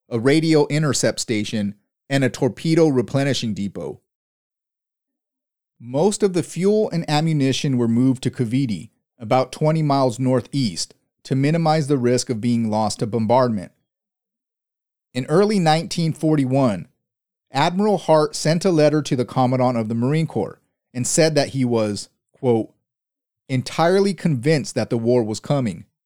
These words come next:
unquote. He requested his force in China, which included seven Yangtze River boats and the Fourth Marines, to leave before it was too late. By September, it was pretty obvious Japan was preparing for an attack.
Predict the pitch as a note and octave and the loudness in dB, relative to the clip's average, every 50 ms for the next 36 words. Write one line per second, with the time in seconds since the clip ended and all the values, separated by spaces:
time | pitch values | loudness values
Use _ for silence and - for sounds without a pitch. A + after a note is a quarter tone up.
0 | _ _ _ B2 A#2 A#2 - - G#2+ F#2+ E2+ - _ _ _ _ _ _ _ _ | _ _ _ -6 -6 -4 -4 -4 -4 -4 -6 -8 _ _ _ _ _ _ _ _
1 | _ _ _ _ _ _ _ _ _ _ _ _ _ _ _ - F3+ D#3+ E3 - | _ _ _ _ _ _ _ _ _ _ _ _ _ _ _ -2 0 2 2 0
2 | - - F#3+ F#3+ G3+ - A#3+ A3 D#3 G3+ F#3 - - - D#3 D#3+ D3+ - C#3+ B2+ | 2 2 2 2 2 0 -2 0 2 2 0 0 0 0 2 2 2 0 -2 -2
3 | - - D#3+ D#3+ D#3+ C#3+ A2 D#2 C#2 E2 - _ _ _ _ _ _ _ _ - | 0 0 2 2 2 0 -2 -4 -8 -12 -20 _ _ _ _ _ _ _ _ -6
4 | C3+ C3 - D3 C3 - - F3+ E3+ E3+ D#3 - - - F3 D#3 D#3 D#3 D#3+ D#3 | -4 -2 -2 -2 -2 0 2 2 2 2 2 0 0 2 2 2 2 2 2 0
5 | C#3+ C3+ C#3+ D3 C#3+ B2+ C#3 D3 C3 B2 C#3+ E3 D3+ C3+ G#2 F#2+ G2+ F#2+ F#2 E2 | 0 0 0 0 0 0 0 0 0 2 2 2 2 0 0 0 -2 -2 -4 -6
6 | - - - _ _ _ _ _ C#3 C#3+ E3 F3 D#3 C3+ - - C#3 B2 A2+ - | -10 -14 -20 _ _ _ _ _ -2 0 2 2 0 0 2 2 2 2 2 0
7 | A#2+ A#2 A#2+ C3+ C3+ A#2+ F#2 D#2+ D#2 - - - _ _ _ _ _ _ _ - | 0 0 0 0 0 -2 -2 -4 -8 -12 -14 -16 _ _ _ _ _ _ _ -4
8 | - D3 C3+ C3+ C#3 D#3+ F#3 F#3 F3+ D#3+ D#3 C#3+ B2+ - D#3 D3 C3 B2+ B2+ B2 | 0 2 2 4 2 2 2 0 0 0 -2 -4 -2 0 2 2 2 2 2 0
9 | A#2 - - - - B2+ B2 A2 A2+ A2 G2 E2 - _ _ _ _ _ _ _ | -2 -2 -4 -6 -6 -4 -4 -2 -2 -4 -4 -6 -10 _ _ _ _ _ _ _
10 | _ _ _ _ _ _ _ _ _ _ _ _ _ _ _ _ _ _ _ - | _ _ _ _ _ _ _ _ _ _ _ _ _ _ _ _ _ _ _ 0
11 | B2+ B2 - - C3 - - D3+ D#3 E3+ F3+ F#3+ F#3+ F3 - _ _ _ _ _ | 0 0 2 0 -2 0 2 2 2 4 4 4 4 2 0 _ _ _ _ _
12 | _ _ - D#3+ D#3+ E3 F3 E3+ - - - A#3+ A#3+ A3+ F#3 E3+ F3 F3 E3 E3+ | _ _ -4 0 2 2 2 0 0 0 0 2 2 4 4 6 6 4 4 4
13 | E3 D#3+ D3+ - - C3+ G#2+ - D3 C#3 C#3 C#3 B2+ A#2+ - - C#3+ - - B2+ | 2 2 2 2 -2 -4 -4 -2 0 0 0 0 0 -2 -2 -2 -4 -2 0 0
14 | B2 A#2 A#2 A#2 A2+ - B2+ A#2+ A2+ G#2+ A2 G#2 - - B2 A2 F#2 - - _ | 2 2 0 -2 -2 -4 -2 -2 0 -2 -2 -4 -2 -2 -2 -2 -4 -6 -10 _